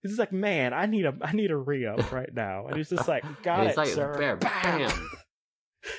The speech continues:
Speaker 1: There you go,
Speaker 2: I
Speaker 1: you
Speaker 2: th-,
Speaker 1: know?
Speaker 2: I think that's better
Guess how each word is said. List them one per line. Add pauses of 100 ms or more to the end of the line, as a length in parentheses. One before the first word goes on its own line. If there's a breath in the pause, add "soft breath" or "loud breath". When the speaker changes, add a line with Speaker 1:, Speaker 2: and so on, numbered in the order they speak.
(880 loud breath)
Speaker 1:
There
you
go,
Speaker 2:
I
Speaker 1:
you
Speaker 2:
th-,
Speaker 1:
know?
Speaker 2:
I
think
that's
better